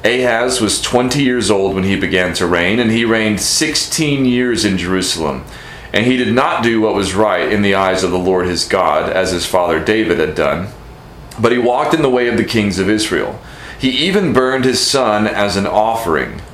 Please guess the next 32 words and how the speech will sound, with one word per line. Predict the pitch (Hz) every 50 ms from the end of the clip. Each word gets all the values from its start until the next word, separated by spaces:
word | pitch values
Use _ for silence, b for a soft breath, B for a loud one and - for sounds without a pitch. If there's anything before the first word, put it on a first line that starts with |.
| - -
according | - - - 139 139 139 139 127
to | 107 -
the | 110 107
despicable | 101 - - - - - 147 143 143 143 127 127 123 -
practices | 127 - - 123 104 123 - - 98 - - 98 92 87 87 101
of | 95 95
the | 95
nations | 95 101 107 113 110 107 98 90 85 82 - B B B B B B B
whom | 131 131 123
the | 117 110
Lord | 110 113 113 113 110
drove | 107 107 104 101 101
out | 104 104 104 - -
before | 90 - - - 110 107 107
the | 101 98
people | 95 - 104 98 - 90 90 87
of | 85
Israel. | 95 92 - - 82 71 - - - - B B B B B B B B
And | 196 110 117
he | 113 -
sacrificed | - - 151 147 165 - - - - - 113 104 104 104 - -
and | 110 101
made | 101 98 101
offerings | 104 113 123 135 127 127 120 110 101 98
on | 98 95
the | 87 80
high | - - 113 120 127 127
places | 123 131 117 113 113 110 117 113 107 - B B B B B
and | - 87 90
on | 90 87 87
the | 82 90
hills | 107 120 127 123 123 120 120 117 - - -